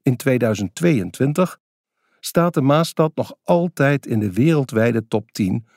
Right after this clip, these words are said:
als enige buiten Azië. In tweeduizend tweeëntwintig arriveerden hier negenentwintigduizend negenentwintig zeeschepen en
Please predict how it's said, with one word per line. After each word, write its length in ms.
als 320
enige 400
buiten 360
Azië. 420
In 160
tweeduizend 540
tweeëntwintig 840
arriveerden 640
hier 340
negenentwintigduizend 1600
negenentwintig 880
zeeschepen 760
en 260